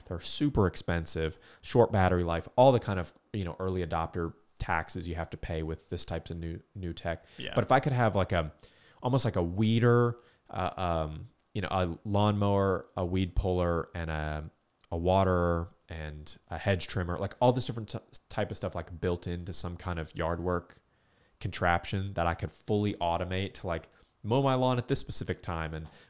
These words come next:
Speaker 1: water my plants at this specific time, and it could learn a system. I think that would be,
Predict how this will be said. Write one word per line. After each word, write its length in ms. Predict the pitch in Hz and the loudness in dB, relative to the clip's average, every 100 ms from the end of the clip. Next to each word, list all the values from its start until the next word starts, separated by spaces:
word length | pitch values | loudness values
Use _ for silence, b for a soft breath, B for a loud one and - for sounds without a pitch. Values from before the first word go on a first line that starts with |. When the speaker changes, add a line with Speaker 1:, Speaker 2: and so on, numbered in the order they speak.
| B | B
Speaker 1:
water 200 | 95 117 | 0 2
my 140 | 120 | 2
plants 340 | 107 - 117 107 | 0 0 -2 -2
at 60 | |
this 140 | 107 - | -4 -4
specific 360 | - - - | -4 -12 -12
time, 220 | - 82 82 | -8 -6 -6
and 100 | 87 | -8
it 100 | 85 | -6
could 100 | 90 | -4
learn 320 | 90 95 92 | -2 0 0
a 160 | 87 85 | -2 -4
system. 540 | - - 95 - 85 80 B B | -4 0 0 -2 -6 -8 B B
I 100 | 104 | 2
think 140 | 98 85 | 2 2
that 120 | 80 | 2
would 120 | 78 | 2
be, 300 | 78 78 78 | -2 -4 -4